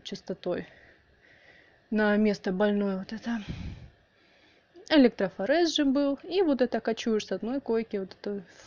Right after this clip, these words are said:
в физиокабинете на другую. И вы леж-, ну, отлёживаешься там то десять, то двадцать минут, где там по-разному. И опять-таки, после вот этого всего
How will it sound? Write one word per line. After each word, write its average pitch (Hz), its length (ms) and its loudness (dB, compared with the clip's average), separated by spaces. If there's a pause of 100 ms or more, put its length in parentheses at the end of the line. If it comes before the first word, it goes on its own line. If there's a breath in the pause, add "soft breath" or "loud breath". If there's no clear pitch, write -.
(280 loud breath)
в 220 100 -6
физиокабинете 196 960 -2
на 240 160 -2
другую. 185 600 0 (400 loud breath)
И 302 400 2
вы 202 340 -2
леж-, 185 440 -2
ну, 214 760 -6 (100)
отлёживаешься 208 840 4
там 190 220 -6
то - 140 -12
десять, 233 400 -4
то 196 100 -10
двадцать 208 380 -8
минут, 190 260 -6
где 175 180 -6
там 180 240 -12 (500 loud breath)
по-разному. 185 500 -2
И 285 140 2
опять-таки, 277 720 6 (120)
после 240 280 2
вот 226 160 2
этого 208 300 -2
всего 320 420 0